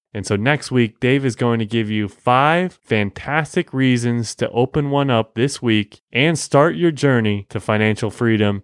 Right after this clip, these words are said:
and an awesome retirement. So if you don't have a Roth I R A, this is one you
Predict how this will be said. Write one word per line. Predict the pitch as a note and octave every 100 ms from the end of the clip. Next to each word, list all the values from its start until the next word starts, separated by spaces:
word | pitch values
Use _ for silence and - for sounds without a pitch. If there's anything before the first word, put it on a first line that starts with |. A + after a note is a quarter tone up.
| _ -
and | G2+
an | G2
awesome | G#2+ G#2+ G2+ A2+ G#2+ G2+
retirement. | G#2 - G#2 F#2 F2 F2 F2 _ _ _ _ _ _ _
So | - G#2+
if | F#2+
you | G#2+ G#2 G2
don't | F#2 C3 E3
have | D3 D#3
a | D3+
Roth | D3 C#3+ -
I | C#3
R | C3 C3+
A, | C#3 C#3+ - -
this | G#2
is | A2 G2+
one | A2+ A2+ A2
you | G2 F#2+